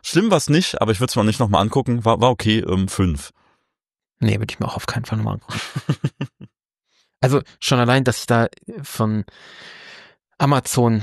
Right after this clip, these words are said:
Speaker 2: da irgendwie dann drei Minuten Werbung schauen muss, schon das
Speaker 1: <laughs>
Speaker 2: würde mich abschrecken, den nochmal zu schauen, weil das, das ist
Speaker 1: Das
Speaker 2: mir
Speaker 1: ist auch
Speaker 2: schon
Speaker 1: eine
Speaker 2: nicht
Speaker 1: Unart.
Speaker 2: wert. Oh, furchtbar.
Speaker 1: Also ja, F-, Fazit, ich hätte mir einfach wesentlich sexier gewünscht,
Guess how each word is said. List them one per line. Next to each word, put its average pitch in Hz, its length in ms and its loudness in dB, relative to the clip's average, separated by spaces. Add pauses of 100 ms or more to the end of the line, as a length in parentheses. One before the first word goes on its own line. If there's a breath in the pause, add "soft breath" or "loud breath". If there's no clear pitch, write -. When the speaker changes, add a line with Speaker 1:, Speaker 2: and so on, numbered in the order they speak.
(160)
Speaker 2:
da 113 180 2
irgendwie 113 240 -2
dann 110 260 0
drei 113 220 0
Minuten 117 300 0
Werbung 113 240 2
schauen 104 300 0
muss, - 340 -4
schon 107 240 -4
das 110 440 0
Speaker 1:
<laughs> 123 60 -6
Speaker 2:
würde 120 160 0
mich 117 160 -2
abschrecken, 113 460 0
den 101 80 2
nochmal 101 220 -2
zu - 100 -6
schauen, 95 320 -2
weil 95 340 -2
das, - 280 -10
das 127 160 0
ist 151 200 2
Speaker 1:
Das 92 60 2
Speaker 2:
mir 139 60 6
Speaker 1:
ist - 40 6
auch 87 60 4
Speaker 2:
schon 127 80 4
Speaker 1:
eine 131 80 2
Speaker 2:
nicht 90 60 2
Speaker 1:
Unart. 87 120 2
Speaker 2:
wert. 113 300 -2 (440 soft breath)
Oh, - 60 -10 (100)
furchtbar. - 380 -12
Speaker 1:
Also 87 160 0
ja, 76 80 4
F-, - 220 -4
Fazit, 151 360 0
ich 110 100 -2
hätte 117 180 0
mir 101 60 -2
einfach 95 200 0
wesentlich 92 300 2
sexier 69 400 0
gewünscht, 67 440 -6